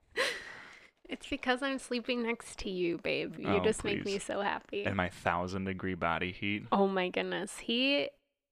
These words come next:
Speaker 1: is a furnace. So when I crawl into bed and I'm really cold, I l-, want to put my feet on him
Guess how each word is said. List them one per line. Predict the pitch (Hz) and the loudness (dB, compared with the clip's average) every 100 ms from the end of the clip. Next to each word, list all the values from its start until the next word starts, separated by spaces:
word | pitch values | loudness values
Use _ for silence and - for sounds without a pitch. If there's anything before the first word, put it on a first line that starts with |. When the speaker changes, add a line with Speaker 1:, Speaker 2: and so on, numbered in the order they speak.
| _ | _
Speaker 1:
is | 208 196 | 2 2
a | 175 | -2
furnace. | - - - 220 | -2 -4 -2 -4
So | - - 202 202 190 | -4 4 6 6 4
when | - 208 | 0 0
I | 196 | 4
crawl | 214 220 | 4 4
into | 233 | 4
bed | 208 190 | 4 4
and | 190 | 4
I'm | 185 180 | 0 -2
really | 180 175 | -4 -4
cold, | - 175 175 | -2 0 2
I | 170 | 2
l-, | 180 175 175 185 196 | 4 2 -2 -6 -4
want | 185 - | -4 -4
to | 196 | -2
put | 185 175 | 0 0
my | 180 175 | -2 -4
feet | - 190 180 - - | -6 -4 -4 -4 -2
on | 180 | 0
him | 185 185 185 196 | 0 -2 -2 -2